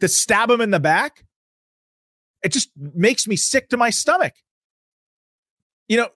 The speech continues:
there's that old phrase, that old adage, I can't remember who said it, was it Truman? "If you want loyalty in politics, get a dog." You know, I think in our party, in the Republican Party, we could use a little bit more loyalty because a house that's divided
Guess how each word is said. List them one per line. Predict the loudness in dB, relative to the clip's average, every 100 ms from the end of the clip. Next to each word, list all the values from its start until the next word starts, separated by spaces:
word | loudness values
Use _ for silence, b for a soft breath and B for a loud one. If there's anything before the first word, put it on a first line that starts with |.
| _ _
there's | -2 0
that | 0 0
old | -2 -2
phrase, | -4 -2 0
that | 2
old | 2 0
adage, | 0 -2 -2 -6
I |
can't | -12 -14 -10
remember | -8
who | -6
said | -4 -2 -2
it, |
was | -4
it | -10
Truman? | -8 -6 -6 -6 -10 -12
"If | -10
you | -4
want | -4 -2
loyalty | 0 0 -2 -8
in | -2
politics, | 0 0 0 -8 -6
get | -6
a | -4
dog." | 0 2 2 -2 -14 _ _ _ _ _ _ _ _ _ _ _
You | -2
know, | 2 2 0 -12 _ _ _ _ _ _ _ _ -8 -6
I |
think | -2 0
in | 2
our | 0
party, | 0 0 2 0 -4 -10
in | -12
the | -8
Republican | -2 -2 -2 -6 -4
Party, | -2 -2
we | -4 -8
could | -6
use | -4 -4
a | -4
little | -6
bit | -8 -8
more | -10 -8
loyalty | -10 -10 -12 -14 -16 _ _ _ _ _ b b b b -4
because | -2
a | 0
house | 0 0 0
that's | -2
divided | -4 0 2 2 0 -2